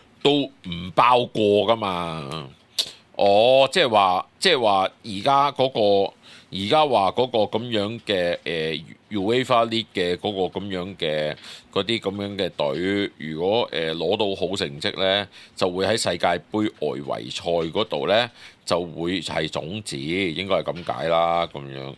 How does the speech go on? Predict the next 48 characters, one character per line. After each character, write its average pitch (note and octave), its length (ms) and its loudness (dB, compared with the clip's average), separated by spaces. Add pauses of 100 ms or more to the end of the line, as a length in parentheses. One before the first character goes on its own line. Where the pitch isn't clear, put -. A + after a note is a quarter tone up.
噉， G2+ 400 -8
誒， C2+ 500 -10 (760)
噉 F2+ 200 -4
啊 E2 40 0
合 D#2 140 -6 (140)
理 C#2+ 160 -6
啲， F2 680 -2 (1200)
噉 E2 220 -6
啊 D#2 140 -4
合 - 140 -8
理 C#2+ 160 -6
啲， D#2+ 600 -8
噉 C#2+ 120 -16 (100)
樣。 B1 100 -12 (320)
噉 F2+ 220 -6
啊， D#2 680 0
但 E2+ 200 -2
係， E2+ 280 -4
係 D2+ 360 -4
咯， F#2 420 2
就 F2 120 -6
係 C#2+ 320 -6
你 E2 140 -8
結 - 140 -14
果 E2+ 160 -6
都 F#2 60 0
係 D#2+ 100 0
踢 D2 140 -6
死 D2+ 140 -6
人 D2+ 200 -2
啫 C#2+ 80 -14
嘛， A1+ 340 -16 (320)
係 A2+ 100 2
咪 G2+ 140 0
先？ A#2+ 160 0 (240)
你 D#3 280 2
而 - 20 -8
家 E3+ 120 4
究 D3 180 2
竟， C3 100 0 (120)
譬 A#2 220 2
如， D#2+ 80 -6 (320)
講 B2+ 220 2
真， C#3 220 2 (380)
講 G#2+ 240 2
真， B2 220 0 (1160)
我 F3+ 160 4
寧 D3+ 100 4